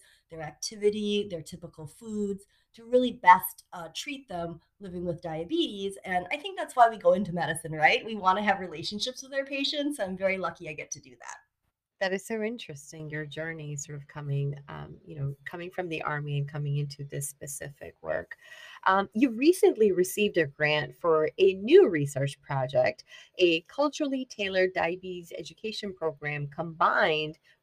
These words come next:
Speaker 2: with real-time glucose monitoring. Um, who is the focus of this study?
Speaker 1: Yeah, we're really lucky. We are gonna be working with the Latinx population,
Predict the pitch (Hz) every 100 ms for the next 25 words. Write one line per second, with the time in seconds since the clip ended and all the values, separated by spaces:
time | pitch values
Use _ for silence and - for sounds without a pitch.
0 | - 165 156 160 208 226 214 208 175 156
1 | 156 147 - 156 143 139 143 143 139 143
2 | - - - _ _ _ - 185 185 196
3 | 277 370 349 - 208 208 131 139 - 143
4 | 147 143 - - 160 175 _ _ _ _
5 | _ _ _ 339 311 269 254 254 294 262
6 | 190 - 240 269 240 233 226 208 208 202
7 | 208 185 185 220 208 190 180 170 160 -
8 | 202 165 170 - - 214 247 247 262 254
9 | 285 277 277